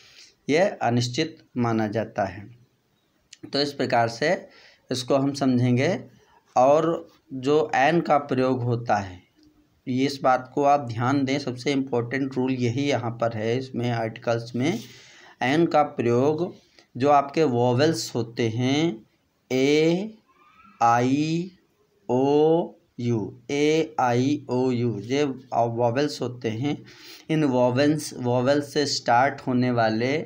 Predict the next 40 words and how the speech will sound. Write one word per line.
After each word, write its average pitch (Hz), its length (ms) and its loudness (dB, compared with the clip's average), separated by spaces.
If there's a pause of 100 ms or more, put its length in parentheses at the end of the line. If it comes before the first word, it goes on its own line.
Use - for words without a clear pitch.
माने 131 400 0
जिन 147 540 0 (440)
नाउन्स 127 540 2
का 147 240 0
फर्स्ट - 480 -4
लेटर 120 640 0 (320)
वॉवेल 127 460 2
होता 113 440 -2
है, 131 360 -4
ए, 156 440 2 (200)
ई, 147 500 2
आई, 123 560 0
ओ, 131 240 2
यू, 117 320 0 (480)
इनसे 143 300 2
स्टार्ट 120 440 0
होता 123 260 -2
है, 160 60 4
उसके 156 260 -4
पहले 123 340 -2
आर्टिकल 123 520 0
एन 120 240 -2
का 143 220 2 (480)
प्रयोग 127 340 -2
किया 123 160 2
जाता 120 340 0
है। 180 140 2
उस, 175 160 -6
इसके 131 320 -4
कुछ - 300 -6
इंग्लिश 135 600 -2
ग्रामर 127 360 2
में 143 120 2
एक्सेप्शंस 131 680 -6
हैं, 143 200 0
जो 135 100 0
आगे 117 220 -2
आपको 120 280 -4
हम 123 120 -2
बताएंगे। 117 560 -4